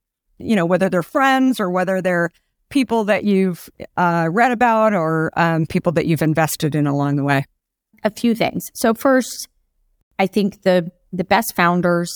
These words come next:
Speaker 2: have thought so deeply about their business that they are layer six, seven, eight deep in topics and really thinking about what they do. And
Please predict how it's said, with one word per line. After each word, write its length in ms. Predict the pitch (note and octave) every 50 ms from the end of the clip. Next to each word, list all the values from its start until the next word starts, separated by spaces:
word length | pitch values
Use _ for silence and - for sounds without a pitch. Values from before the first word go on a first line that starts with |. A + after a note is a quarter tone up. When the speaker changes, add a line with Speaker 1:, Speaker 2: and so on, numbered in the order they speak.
| - - -
Speaker 2:
have 220 | - - F3+ E3+ -
thought 280 | - F3+ E3+ - -
so 220 | - G#3+ G#3+ F#3+ F3
deeply 420 | - F#3 F3+ - - F#3 F3+ F3
about 220 | - E3 D3+ -
their 120 | - D#3+ D#3+
business 540 | D3 - E3 D#3 - D#3 D#3 D#3 D#3 D3+ - - -
that 300 | D#3 D3+ D3+ D3 - - _ _ _ _ _ _ _ _ _ _
they 140 | - G3 G3
are 200 | F#3 F3+ F3+ F3
layer 500 | D#3 E3 F3+ F3 F3 E3+ E3+ E3 E3 D#3 D#3
six, 400 | - - - G3 F3 - - -
seven, 400 | F#3+ F3+ E3 E3+ E3+ E3+ F3 -
eight 260 | F3 F3+ F3 E3 - - _ _ _ _
deep 400 | - F#3+ F#3 D#3+ - - _ - - _ _ _ _ _ _
in 160 | F#3+ F3+ F#3
topics 600 | F3 - - F3+ F3 - - D#3 D3+ - - -
and 200 | F3 E3+ E3 - - - _ -
really 480 | G3 F3 F#3+ A3+ A#3+ A#3 G#3 A3 F#3 - - -
thinking 320 | G#3 G3+ F#3+ - - F3+
about 160 | F3 E3+ F3 C#3+
what 140 | D#3+ -
they 100 | E3+ E3
do. 200 | D#3+ E3+ F3 E3+
And 180 | E3+ E3+ D#3